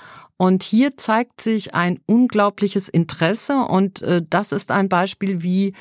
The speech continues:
wie es, äh, weitergehen kann. Das heißt aber nicht, dass man sich, äh, einfach verabschieden könnte aus der zwanzig Uhr fünfzehn Fernseh-, äh, Unterhaltung et cetera, weil auch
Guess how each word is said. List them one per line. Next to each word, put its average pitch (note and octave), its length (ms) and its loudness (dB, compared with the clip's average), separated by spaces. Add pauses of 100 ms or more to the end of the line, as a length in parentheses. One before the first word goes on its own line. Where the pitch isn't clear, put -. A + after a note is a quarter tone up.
(300)
wie F#3+ 240 0
es, - 340 -2
äh, E3+ 400 0
weitergehen D3+ 760 -2
kann. C3 480 -6
Das E3+ 220 0
heißt A3+ 200 0
aber G#3 240 0
nicht, A#3+ 300 -2 (300)
dass G3+ 180 -2
man A3 160 2
sich, G#3 420 -2
äh, - 60 -6
einfach G3 960 0
verabschieden F#3 720 -2
könnte D3+ 500 0
aus E3 220 -2
der F3+ 160 0
zwanzig G3 420 -2
Uhr F#3 140 0
fünfzehn E3 800 -2
Fernseh-, G#3 720 -2 (420)
äh, F#3 240 4
Unterhaltung F3+ 880 0
et - 200 -4
cetera, E3 640 0 (100)
weil F#3 220 0
auch - 240 -2